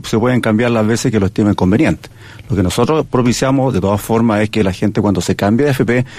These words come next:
lo haga buscando, ¿cierto?, una relación entre los tres atributos que uno debiera tener presente cuando evalúa en qué A F P estar. Estos tres atributos se refiere a cuánto la rentabilidad que ella me genera para mis ahorros provisionales, cuál es la comisión o el precio que me cobra por este servicio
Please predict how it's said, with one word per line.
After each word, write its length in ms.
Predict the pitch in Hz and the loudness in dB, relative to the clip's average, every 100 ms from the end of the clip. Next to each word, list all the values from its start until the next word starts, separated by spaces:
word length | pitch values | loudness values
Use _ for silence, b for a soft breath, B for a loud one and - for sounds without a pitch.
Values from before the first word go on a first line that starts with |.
| B B | B B
lo 240 | - 104 104 | -2 0 0
haga 200 | 131 143 | 0 0
buscando, 540 | 107 - 117 113 110 | -2 -2 -2 0 -2
¿cierto?, 300 | - 113 117 | -2 -2 0
una 140 | 107 | 0
relación 480 | 101 95 92 147 139 | 0 0 -2 -2 -2
entre 260 | 135 120 117 | 0 0 0
los 140 | 104 | -2
tres 180 | - 123 | 0 0
atributos 480 | 117 107 131 185 110 | 0 0 0 0 -2
que 120 | - | 0
uno 120 | 110 | 0
debiera 200 | 110 110 | 2 2
tener 180 | 104 107 | 2 0
presente 540 | 107 104 - 120 110 123 | 0 -4 0 -2 0 0
cuando 260 | 107 95 | 2 2
evalúa 460 | 95 98 120 120 120 B B | 2 2 2 0 -2 B B
en 160 | - 92 | -2 -2
qué 160 | - | 0
A 60 | 110 | 0
F 140 | 101 | 0
P 80 | 104 | 0
estar. 300 | 92 - - B B B B - | 0 0 -4 B B B B -12
Estos 180 | - - | -6 -2
tres 160 | 104 | 0
atributos 460 | 101 101 110 120 123 | 2 2 2 2 0
se 100 | 113 | 0
refiere 380 | 104 117 107 110 | 0 0 0 0
a 160 | 113 - - | -4 -8 -4
cuánto 360 | 117 - 107 - | -4 -2 -4 -2
la 140 | 104 104 | -2 0
rentabilidad 680 | 107 95 107 98 101 117 | 0 0 0 0 0 0
que 80 | 139 | 0
ella 100 | 143 | 0
me 140 | 139 131 | 0 0
genera 320 | 131 135 135 | 0 0 0
para 160 | 127 | 0
mis 100 | 123 | 0
ahorros 260 | 117 123 127 | 0 0 0
provisionales, 540 | 127 123 127 135 165 175 B B B | 0 0 0 0 0 -4 B B B
cuál 160 | - 117 | -2 0
es 80 | 110 | 0
la 100 | 107 | 0
comisión 540 | 107 98 - 160 160 | 0 0 0 -2 0
o 100 | 107 | 0
el 120 | 92 | -2
precio 340 | - 131 147 170 | 0 -4 -2 -2
que 80 | 165 | 0
me 140 | 160 | 0
cobra 260 | 160 160 156 | -2 -2 -2
por 140 | 147 | -2
este 160 | 147 147 | -2 -2
servicio 500 | 143 131 165 190 | -2 0 0 -2